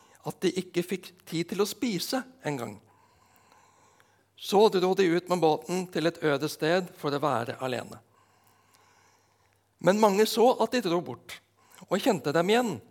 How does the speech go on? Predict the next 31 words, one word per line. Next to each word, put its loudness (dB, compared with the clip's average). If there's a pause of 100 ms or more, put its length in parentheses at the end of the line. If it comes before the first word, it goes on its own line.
(500)
og -6
fra 2
alle 6
byene 2
strømmet 0
folk 2
sammen 2
til -2
fots -4
og -2
nådde -2
fram -2
før -4
dem. -6 (1600)
Da -4
Jesus 2
gikk 0
i 4
land, 4 (440)
fikk -6
han 2
se 2 (100)
en -2
mengde -2
mennesker. -4 (1500)
Han -8
fikk -6
inderlig -2
medfølelse -4
med -2
dem, -2